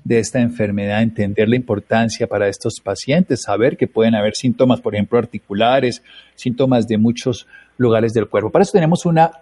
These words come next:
especialista en el tema, ella es egresada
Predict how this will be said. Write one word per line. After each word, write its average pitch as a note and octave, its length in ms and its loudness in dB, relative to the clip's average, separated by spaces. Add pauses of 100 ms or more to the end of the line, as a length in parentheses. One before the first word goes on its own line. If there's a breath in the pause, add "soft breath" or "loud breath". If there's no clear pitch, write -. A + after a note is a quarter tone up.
(100)
especialista A2 760 -2
en B2+ 80 2
el B2 120 0
tema, A3+ 220 4
ella D3+ 80 0
es A#2+ 100 -6
egresada C#3+ 800 -2